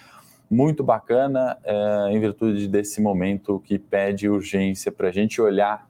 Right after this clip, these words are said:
o maior número possível de dados, né? E, de fato, conseguir operar, né? No, no curto prazo. Eu não vejo outra forma da gente acumular, eh, capital, né? Num cenário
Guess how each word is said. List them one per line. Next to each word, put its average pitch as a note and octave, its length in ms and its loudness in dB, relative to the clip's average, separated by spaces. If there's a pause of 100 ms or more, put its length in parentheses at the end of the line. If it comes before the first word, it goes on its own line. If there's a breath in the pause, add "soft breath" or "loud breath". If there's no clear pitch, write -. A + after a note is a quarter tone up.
(140)
o - 120 -8
maior A#2 380 4
número B2 300 0
possível G#2 800 -2 (120)
de G2+ 140 -2
dados, F#2 540 -2
né? F#2+ 180 -4
E, F#2 60 -2
de E2 80 -10
fato, - 360 -4
conseguir G#2 480 0
operar, G2+ 480 -2
né? - 160 -16
No, F#2+ 300 -2
no F#2 180 0
curto - 300 -4
prazo. - 380 -2
Eu G2+ 40 0
não A2 140 2
vejo A2+ 380 2 (500 loud breath)
outra A#2+ 300 4
forma A2+ 320 2
da G#2 100 4
gente G#2+ 240 -4
acumular, A2 800 2 (120)
eh, F2+ 360 -4
capital, G#2 640 0 (160)
né? G2 160 -6
Num F#2 240 -2
cenário F#2+ 560 0